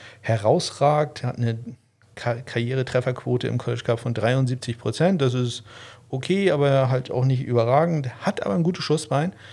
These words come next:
Sein längstes Field Goal immerhin aus siebenundfünfzig Yards. Das, äh, darauf kann man aufbauen. Und auch als, äh, Panther war er halt, äh, zumindest im Jahr zweitausendneunzehn aktiv für die Tigers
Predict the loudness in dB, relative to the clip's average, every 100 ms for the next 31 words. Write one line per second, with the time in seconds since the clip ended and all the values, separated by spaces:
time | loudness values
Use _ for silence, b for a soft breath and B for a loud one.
0 | B B -2 0 -2 -4 -2 0 0 -2
1 | -2 0 0 -2 -4 0 2 2 0 -2
2 | -4 -6 -6 -2 0 -2 -6 -4 -2 -2
3 | -6 -4 -2 -2 -2 -2 -2 -4 -2 -2
4 | 0 0 4 4 4 B B B B B
5 | 0 0 2 0 0 -4 -4 -2 0 0
6 | 2 0 2 2 2 2 2 0 -4 -14
7 | -4 -2 0 -2 -2 -6 -2 -2 -2 -4
8 | -4 -2 0 2 2 2 0 0 B B
9 | B B B -6 -2 -4 -2 -2 0 2
10 | 2 2 -2 -4